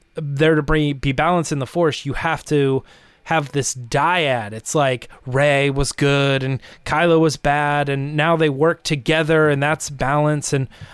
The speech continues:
I, I, I don't think that's what they were going for with the dyad. Um, not to say, like, an opinion's wrong, but I'm kinda thinking, like, I think you m-, missed the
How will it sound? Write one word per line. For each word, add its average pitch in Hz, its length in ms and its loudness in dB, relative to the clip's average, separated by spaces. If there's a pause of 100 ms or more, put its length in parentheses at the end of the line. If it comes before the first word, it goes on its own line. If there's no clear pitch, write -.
I, 131 100 -14 (160)
I, 170 400 2 (300)
I 170 140 2
don't 160 420 0
think 151 220 0
that's 143 320 0
what 135 160 0
they 143 120 2
were 127 120 -2
going 131 280 0
for 160 280 2
with 151 180 -2
the 156 60 -8
dyad. 165 560 0 (220)
Um, 127 540 0 (240)
not 165 260 0
to 175 120 -2
say, 175 200 2
like, 147 340 0 (320)
an 135 100 -2
opinion's 127 500 0 (760)
wrong, 151 680 4
but 147 140 0
I'm 147 100 -2
kinda 170 240 -2
thinking, 139 300 -4
like, 127 260 -4 (500)
I 139 480 0
think 151 220 -4
you 135 200 -4 (120)
m-, 147 160 -4 (120)
missed 143 240 -2
the 120 80 -6